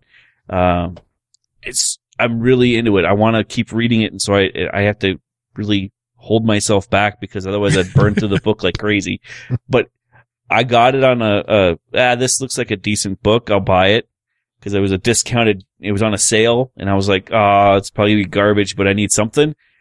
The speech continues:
Speaker 1: And I'm really getting into this book. So Hard
Speaker 2: Cool.
Speaker 1: Magic, it's book one of, I don't remember how many, but it's definitely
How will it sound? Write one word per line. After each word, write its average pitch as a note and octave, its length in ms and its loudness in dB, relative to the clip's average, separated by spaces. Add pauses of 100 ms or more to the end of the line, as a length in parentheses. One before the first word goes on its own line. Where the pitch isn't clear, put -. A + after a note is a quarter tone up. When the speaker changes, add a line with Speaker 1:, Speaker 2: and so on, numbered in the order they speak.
Speaker 1:
And G2+ 160 0
I'm G2+ 220 -2
really A2 440 4
getting G#2+ 300 0
into F#2+ 140 0
this F2+ 180 -4
book. - 340 -4
So F2+ 380 -2 (240)
Hard B2+ 280 2
Speaker 2:
Cool. C3+ 80 -4
Speaker 1:
Magic, B2+ 460 0 (140)
it's G#2 260 -4 (180)
book B2+ 220 0
one B2+ 340 0
of, A2 920 2 (840)
I - 60 -10
don't G2+ 120 0
remember G2+ 220 -2
how A2 200 0
many, G2 420 0 (160)
but G2 220 2
it's - 600 -4 (800)
definitely A#2 760 -2